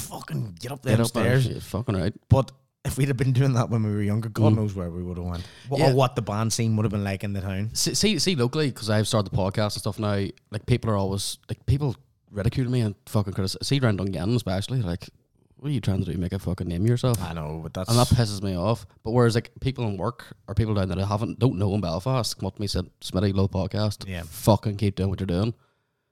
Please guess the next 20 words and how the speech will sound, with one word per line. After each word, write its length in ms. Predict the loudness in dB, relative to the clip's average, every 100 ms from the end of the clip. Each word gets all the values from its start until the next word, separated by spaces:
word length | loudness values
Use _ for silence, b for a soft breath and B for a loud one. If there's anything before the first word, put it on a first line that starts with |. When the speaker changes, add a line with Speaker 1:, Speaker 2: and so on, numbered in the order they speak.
| _ -6
Speaker 1:
But 100 | -4
that's, 220 | 0 -2 0
uh, 80 |
Speaker 2:
That 260 | 2 2 4
baffles 380 | 4 4 2 2
me 100 | 2
that 100 | 2
people 220 | 0 0
that 100 | 0
don't 180 | 0 0
know. 400 | 0 4 4 2 -10 _ _ _
Speaker 1:
<sighs> 560 | -16 -14 -14 -14 -16 -12
I 40 |
hate 160 | -8 -6
to 60 | -4
say 140 | -4
small 360 | -4 -4 -4 -4
mind 300 | -4 -4 -4
mentality 560 | -6 -8 -10 -8 -6
because 420 | -6 -8 -8 -6